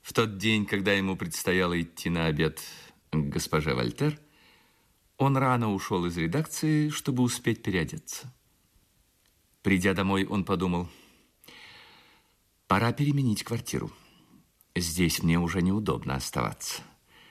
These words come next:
Он находился в приподнятом настроении, готов был бегать по крышам и, расхаживая между окном и кроватью, повторял вслух: "Что это? Удача? Удача!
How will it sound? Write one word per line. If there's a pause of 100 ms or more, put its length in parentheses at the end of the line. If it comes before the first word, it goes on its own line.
(680)
Он
находился
в
приподнятом
настроении, (580)
готов
был
бегать
по
крышам
и,
расхаживая
между
окном
и
кроватью,
повторял
вслух:
"Что
это? (100)
Удача? (1600)
Удача!